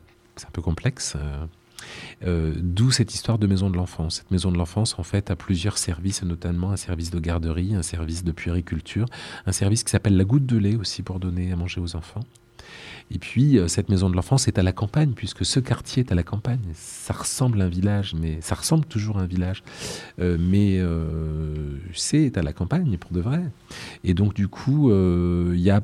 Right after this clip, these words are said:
dans cette maison de l'enfance, en fait, un péristyle en extérieur, hein, qui permet de,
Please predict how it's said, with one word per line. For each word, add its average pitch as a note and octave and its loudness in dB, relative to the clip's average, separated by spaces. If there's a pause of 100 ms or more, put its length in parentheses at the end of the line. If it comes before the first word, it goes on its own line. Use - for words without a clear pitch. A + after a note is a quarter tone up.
dans F#2 4
cette - 2
maison G2+ 4
de F#2 2
l'enfance, G#2+ 0
en G2 -4
fait, G2+ -2
un F#2 0
péristyle G#2+ -2
en F#2+ 0
extérieur, F2 -2
hein, D#2+ -10 (480)
qui - -8
permet F2+ 2
de, D#2 -2